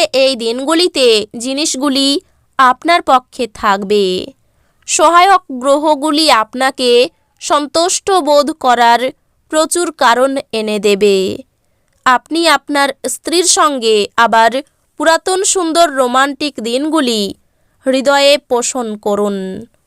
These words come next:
কোনো প্রতিযোগিতায় অংশগ্রহণ না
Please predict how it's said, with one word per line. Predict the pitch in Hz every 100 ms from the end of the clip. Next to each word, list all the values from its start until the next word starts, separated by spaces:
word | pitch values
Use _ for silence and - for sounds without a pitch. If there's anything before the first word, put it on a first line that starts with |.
| _ _ _ -
কোনো | - 339 339 359 370
প্রতিযোগিতায় | - 269 269 330 330 294 330 330 339 330 - 262
অংশগ্রহণ | 247 254 - 302 262 294 294 294 285 262
না | 233